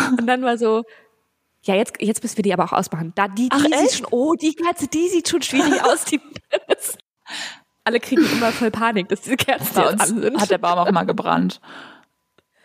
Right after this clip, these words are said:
Speaker 1: Wirklich?
Speaker 2: Ja, aber nur so eine, also da hatten meine Eltern so neue Kerzenständer für den Baum und die haben Feuer
Speaker 1: Okay.
Speaker 2: gefangen. Ja.
Speaker 1: Ah, das ist
Speaker 2: Und
Speaker 1: aber auch
Speaker 2: wurden die
Speaker 1: schlechte
Speaker 2: reklamiert.
Speaker 1: Kerzenständer.
Speaker 2: <laughs> Ja.
Speaker 1: Ja.
Speaker 2: Ähm,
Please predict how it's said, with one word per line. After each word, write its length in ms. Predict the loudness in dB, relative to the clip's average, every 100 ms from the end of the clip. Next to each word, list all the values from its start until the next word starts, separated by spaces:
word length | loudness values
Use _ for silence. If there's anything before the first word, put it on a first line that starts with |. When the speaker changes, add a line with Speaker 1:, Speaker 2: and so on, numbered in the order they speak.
| _ _ -4
Speaker 1:
Wirklich? 400 | -4 -2 0 2
Speaker 2:
Ja, 140 | 4
aber 180 | 2 2
nur 100 | 0
so 100 | -2
eine, 220 | -2 -2 0
also 200 | 0 0
da 220 | 0 0
hatten 360 | 0 -2 -2
meine 220 | 0 2 2
Eltern 220 | 0 0
so 80 | 2
neue 260 | 2 2
Kerzenständer 1400 | 2 0 0 -2 -2 -2 -2 -4 -6 -6 -8 -4 -2 0 0
für 140 | -2
den 140 | -4
Baum 300 | -2 0 0 -4 _ -14 -6
und 180 | -2
die 80 | 0
haben 80 | 0
Feuer 260 | 2 2 4
Speaker 1:
Okay. 100 | 2
Speaker 2:
gefangen. 340 | 4 2 2 -8 -20 -20 -20 -20 _ _ _ -10 -8 -2
Ja. 260 | 2 2 2 -4 _ _ _ _ _ -14 -14 -6
Speaker 1:
Ah, 120 | -2
das 160 | 0 0
ist 60 | 0
Speaker 2:
Und 60 | 0
Speaker 1:
aber 100 | 0
auch 40 |
Speaker 2:
wurden 180 | 0 0
die 80 | 2
Speaker 1:
schlechte 240 | 2 2
Speaker 2:
reklamiert. 320 | 2 2 0
Speaker 1:
Kerzenständer. 580 | 0 0 2 2 0 -2 -10
Speaker 2:
<laughs> 60 | _ _ -16 -14 -16 _ 0
Ja. 40 |
Speaker 1:
Ja. 80 | 2 4 2 2 0 -2 -2 -2 -6 -8 0
Speaker 2:
Ähm, 420 | 0 0 -2